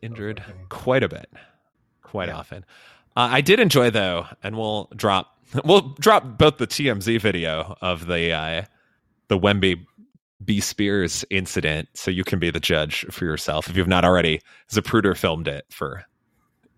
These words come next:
Speaker 1: eons <laughs> already, but maybe it's new to,
Speaker 2: Yeah.
Speaker 1: to some people listening. And we'll also drop the video of the Hornets selecting Brandon Miller, number two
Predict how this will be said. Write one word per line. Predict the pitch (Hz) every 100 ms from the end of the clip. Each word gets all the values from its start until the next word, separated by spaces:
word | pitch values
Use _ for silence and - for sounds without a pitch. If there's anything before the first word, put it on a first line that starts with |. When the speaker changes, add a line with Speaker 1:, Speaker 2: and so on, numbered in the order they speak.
| 110
Speaker 1:
eons | 117 90 76 87 135 - -
<laughs> | -
already, | 98 82 73 98
but | 262 349
maybe | 370 -
it's | -
new | 90 69
to, | 73 -
Speaker 2:
Yeah. | 123 117
Speaker 1:
to |
some | - 80
people | 78 71
listening. | 71 - 65 - - - - -
And | 113 110 110 - - _ _ _ _ -
we'll | 156
also | 190 208
drop | 180 143
the | 123
video | 120 117 110 104
of | - 101 90
the | 90
Hornets | - 123 110 -
selecting | - 107 95 98 - 92 78 80 82 _ _ _
Brandon | - 90 80 78
Miller, | 73 71 73 - _ _ _ _ _ _ _ _
number | 110 107 90
two | - 80 71